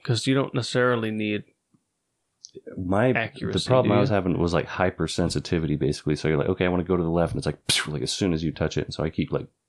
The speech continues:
Speaker 2: turning down the sensitivity, and it just wasn't, I don't know, I couldn't, I'll
Speaker 1: Just
Speaker 2: fix it.
Speaker 1: kinda
Speaker 2: I
Speaker 1: reading
Speaker 2: just
Speaker 1: it
Speaker 2: need
Speaker 1: as
Speaker 2: to
Speaker 1: an
Speaker 2: keep
Speaker 1: all or
Speaker 2: using it.
Speaker 1: nothing.
Speaker 2: I need
Speaker 1: Yeah.
Speaker 2: to use it to, like, research and, like,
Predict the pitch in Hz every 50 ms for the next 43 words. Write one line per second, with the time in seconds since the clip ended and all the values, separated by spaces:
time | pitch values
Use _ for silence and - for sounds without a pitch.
0 | _ _ _ _ _ _ _ - 104 92 85 82 80 85 82 82 80 - - 85
1 | 80 - 76 - - 82 78 76 78 73 71 - 80 - - 82 82 82 76 76
2 | 71 - - 78 80 73 71 71 71 71 71 - 82 76 71 - _ _ _ _
3 | _ _ _ _ _ _ _ _ _ _ _ _ _ - - 92 - 156 156 -
4 | - - 123 117 117 110 113 104 101 101 104 104 107 95 92 - - - - -
5 | - 80 82 80 80 78 73 80 80 76 76 80 - - 120 110 110 107 87 87
6 | 87 82 85 78 - - - 78 76 73 76 73 71 - 78 82 85 80 - -
7 | 87 85 85 80 - - 78 76 73 73 73